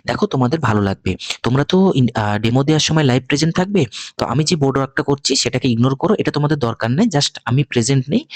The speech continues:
সেই জন্য বোর্ড ওয়ার্কটা করছি। কিন্তু ইনিশিয়াল যে বোর্ড ওয়ার্ক, শ্রেণী, বিষয়, এই সমস্তগুলো, এটা, এগুলো তো লিখতে হবে। এগুলো তোমাদেরকে ছাত্রছাত্রীদের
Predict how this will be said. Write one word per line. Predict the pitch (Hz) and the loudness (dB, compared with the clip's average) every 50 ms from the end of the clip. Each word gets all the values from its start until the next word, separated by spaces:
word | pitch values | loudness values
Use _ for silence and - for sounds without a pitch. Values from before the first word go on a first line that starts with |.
| - - - | -16 -12 -6
সেই | - - 135 | -2 -2 -2
জন্য | 127 - 156 202 240 | 0 2 2 2 4
বোর্ড | 175 120 104 101 | 4 2 0 0
ওয়ার্কটা | 104 98 - - 143 | -2 -4 -2 -4 -4
করছি। | - 107 - - - - 160 - - - - - - - | -2 -2 -4 -2 -4 -6 -4 -6 -8 -14 -14 -14 -14 -4
কিন্তু | - - 185 202 233 - | -2 -2 2 2 2 2
ইনিশিয়াল | 151 143 170 180 - 208 208 196 | 4 4 4 4 4 2 2 2
যে | 190 190 | 2 2
বোর্ড | 147 127 120 117 | 2 2 0 2
ওয়ার্ক, | 123 156 - - | 0 -2 -2 -2
শ্রেণী, | - - 123 120 120 123 123 123 | 0 2 2 4 4 4 4 4
বিষয়, | 120 113 101 - 117 113 120 | 4 2 2 2 0 2 2
এই | 113 | 2
সমস্তগুলো, | - - 113 117 - - 135 120 127 143 214 311 330 - | 2 2 2 0 2 0 0 0 2 2 2 2 0 -4
এটা, | - 113 - - | -4 -2 -2 -2
এগুলো | - 113 - 117 117 | -2 0 0 0 0
তো | - 156 | 2 2
লিখতে | 165 165 165 - - | 0 0 0 0 2
হবে। | 185 175 175 208 277 - _ - - - - - - | 2 4 4 2 0 -2 _ -20 -20 -20 -18 -6 -4
এগুলো | - 139 180 190 202 | -2 0 0 0 0
তোমাদেরকে | - 165 160 151 156 - - - | 2 0 2 0 0 0 0 0
ছাত্রছাত্রীদের | - 113 - 131 131 127 123 135 143 | 0 -2 0 0 -2 -2 -2 -2 -4